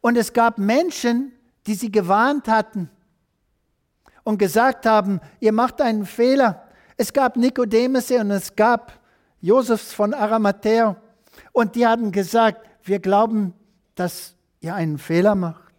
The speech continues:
Und es gab Schriftgelehrte, die gesagt haben, „Aber hört mal, hier in der Bibel steht, in Jesaja dreiundfünfzig genau, was mit Jesus passieren würde.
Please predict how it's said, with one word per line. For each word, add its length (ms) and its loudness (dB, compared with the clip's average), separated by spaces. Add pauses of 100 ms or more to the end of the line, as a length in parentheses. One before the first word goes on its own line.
(960)
Und 180 2
es 140 -4
gab 280 0
Schriftgelehrte, 920 0
die 160 -8
gesagt 440 0
haben, 280 2 (240)
„Aber 220 -4
hört 220 -4
mal, 340 -2 (1500)
hier 260 0
in 60 2
der 100 2
Bibel 300 0
steht, 800 -2 (460)
in 140 -2
Jesaja 460 0
dreiundfünfzig 1040 -4
genau, 460 0
was 220 -6
mit 200 -6
Jesus 320 -4
passieren 640 -2
würde. 340 -2